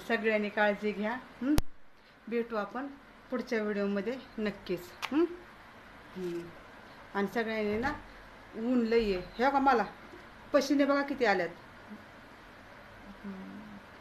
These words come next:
स्वयंपाक होता ना गॅस पुढं, गॅस पुढं हो का असंच होतंय.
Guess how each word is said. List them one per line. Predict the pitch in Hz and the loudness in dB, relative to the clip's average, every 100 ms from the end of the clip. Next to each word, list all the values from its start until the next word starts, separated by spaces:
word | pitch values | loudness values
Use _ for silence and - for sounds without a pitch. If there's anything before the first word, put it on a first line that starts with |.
| - - - - | -18 -18 -18 -2
स्वयंपाक | 277 269 269 | 0 2 2
होता | 240 277 | 2 0
ना | |
गॅस | 269 294 285 | 4 6 4
पुढं, | - 254 233 - - - - - - - 233 | 0 0 0 -2 -16 -18 -18 -20 -20 -12 2
गॅस | 262 269 | 4 4
पुढं | 269 262 233 | 2 2 4
हो | 247 | 6
का | 240 233 | 6 6
असंच | 262 247 | 4 -2
होतंय. | 226 208 | -2 -2